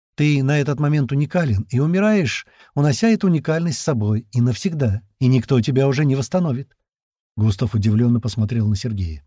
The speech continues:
«Вы еще молоды», — наконец сказал он нетрезво.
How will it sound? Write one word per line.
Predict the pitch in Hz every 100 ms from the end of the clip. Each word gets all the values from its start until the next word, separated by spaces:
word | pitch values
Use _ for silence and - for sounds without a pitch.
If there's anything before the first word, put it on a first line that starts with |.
| _ _ _ _ _ _ _ _ _ _
«Вы | 156
еще | 233 226 -
молоды», — | 120 135 147 120 90 - _ _ _ -
наконец | 107 110 113 104
сказал | - 101 104
он | 104
нетрезво. | 101 95 104 82 80